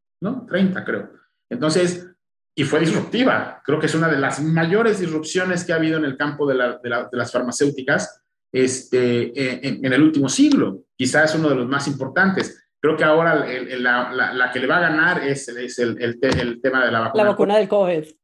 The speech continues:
Speaker 1: Ajá, pero, este, pero si tú te das cuenta, la vacuna del covid estuvo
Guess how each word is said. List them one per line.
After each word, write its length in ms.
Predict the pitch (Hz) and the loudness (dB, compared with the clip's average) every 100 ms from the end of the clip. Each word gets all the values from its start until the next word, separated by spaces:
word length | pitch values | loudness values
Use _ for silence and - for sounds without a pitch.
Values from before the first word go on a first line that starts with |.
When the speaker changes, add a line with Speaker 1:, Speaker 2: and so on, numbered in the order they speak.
| _ - | _ -6
Speaker 1:
Ajá, 340 | 156 160 175 - | 0 2 0 0
pero, 200 | 147 139 | 2 2
este, 720 | 135 - 147 139 - - - | 0 0 2 2 0 -8 -6
pero 180 | 156 151 | 0 0
si 100 | 156 | 0
tú 120 | 196 | -2
te 100 | 294 | 0
das 220 | 285 277 277 | 0 0 0
cuenta, 840 | 214 190 135 131 175 127 - _ _ _ _ | 0 0 0 -2 -4 -6 -16 _ _ _ _
la 180 | 143 147 | -2 0
vacuna 260 | 151 208 269 | 2 2 0
del 120 | 262 | 0
covid 200 | 170 202 | 0 0
estuvo 720 | 196 - 180 196 196 - - | 0 -2 0 0 0 -6 -20